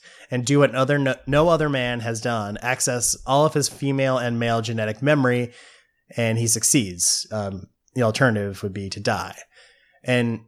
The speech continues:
after succeeding, he's now prescient, uh, which means he can see all possible futures, but all lead to death and galactic jihad.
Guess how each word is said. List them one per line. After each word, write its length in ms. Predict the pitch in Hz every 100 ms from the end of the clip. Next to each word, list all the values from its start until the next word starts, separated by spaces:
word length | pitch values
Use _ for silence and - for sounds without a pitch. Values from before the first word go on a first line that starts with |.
| _
after 200 | 131 127
succeeding, 500 | 127 120 - 170 160
he's 160 | 139 117
now 160 | 120
prescient, 760 | 107 - 170 170 110 95 92 - _ _ _ _ _
uh, 420 | 120 120 113 110
which 200 | 117 123 131
means 180 | 127
he 80 | 131
can 140 | 131 123
see 240 | - 127 -
all 220 | 127 127
possible 500 | 127 127 120 - 113
futures, 560 | 107 175 - 120 113 107
but 140 | -
all 280 | - 139 147
lead 200 | 135 127 120
to 80 |
death 440 | 113 120 107 107 - - - -
and 160 | 123 113
galactic 760 | 110 110 120 - - 113 101
jihad. 840 | - 107 104 110 98 - - -